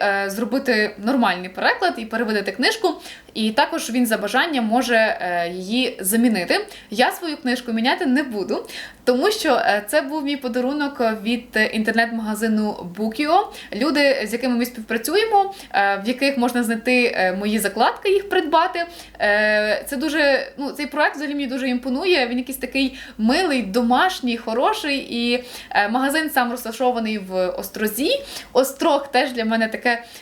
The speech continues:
дуже приємно, особисто, е, місто. Е, тому, е, книгу я не віддам. Тим більше, е, коли вона мені прийшла, я в Інстаграмі ділилася пакуночком цієї книжки. Вона була дуже красиво запакована,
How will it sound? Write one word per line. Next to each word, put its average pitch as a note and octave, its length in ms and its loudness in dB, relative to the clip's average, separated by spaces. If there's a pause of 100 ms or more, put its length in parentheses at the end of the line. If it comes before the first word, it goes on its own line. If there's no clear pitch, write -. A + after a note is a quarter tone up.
(140)
дуже C4+ 280 2
приємно, B3 800 2
особисто, A3 1000 2
е, F#3+ 260 0
місто. B3+ 460 0 (520)
Е, G3 340 0
тому, F#4 500 2
е, G3 80 -2
книгу D4+ 360 0
я C#4 140 4
не C4+ 140 4
віддам. A3+ 420 0 (320)
Тим B3 140 0
більше, F#4 280 2
е, D4+ 360 2
коли C#4 160 0
вона C4 200 2
мені B3+ 160 2
прийшла, B3 320 0
я C4+ 120 2
в B3 40 2
Інстаграмі B3 480 0
ділилася F3+ 560 -4
пакуночком F#3 640 -4
цієї G3+ 220 0
книжки. D4+ 360 0
Вона A#3+ 160 2
була A#3+ 160 6
дуже A3 440 0
красиво A3 500 0
запакована, A#3+ 800 2